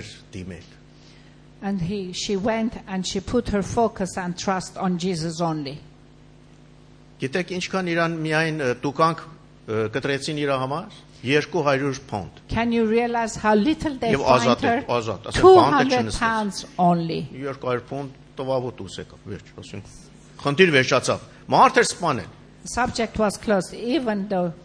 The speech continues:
Speaker 2: she had killed somebody.
Speaker 1: Եվ շատ այդպես բաներ ունեմ ասել, բայց
Speaker 2: There are many stories like that, but that one can share.
Speaker 1: երկրորդ կետը, Սատանեն մեզնից մեր մարմնի իրավունքը ձեռից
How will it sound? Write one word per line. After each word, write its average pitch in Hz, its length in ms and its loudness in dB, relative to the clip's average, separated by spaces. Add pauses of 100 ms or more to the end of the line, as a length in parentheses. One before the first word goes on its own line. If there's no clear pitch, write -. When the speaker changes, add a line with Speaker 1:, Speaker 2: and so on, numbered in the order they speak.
Speaker 2:
she - 180 -8
had 180 280 -4
killed 175 280 -12
somebody. 151 480 -12 (420)
Speaker 1:
Եվ 143 160 4
շատ 165 460 8
այդպես 113 320 -2
բաներ 113 320 2
ունեմ 104 240 0
ասել, 90 220 -6 (120)
բայց 185 280 8 (260)
Speaker 2:
There 226 180 4
are 214 80 6
many 320 300 0
stories 233 500 2
like 190 220 -2
that, 208 180 -4
but 175 160 -6
that 185 240 -6
one 190 220 2
can 123 40 -2
share. 202 380 8
Speaker 1:
երկրորդ 277 380 4
կետը, 160 320 6 (520)
Սատանեն 226 800 4
մեզնից 202 460 2 (100)
մեր 269 240 2
մարմնի 202 640 4 (180)
իրավունքը 190 560 6 (100)
ձեռից 143 340 2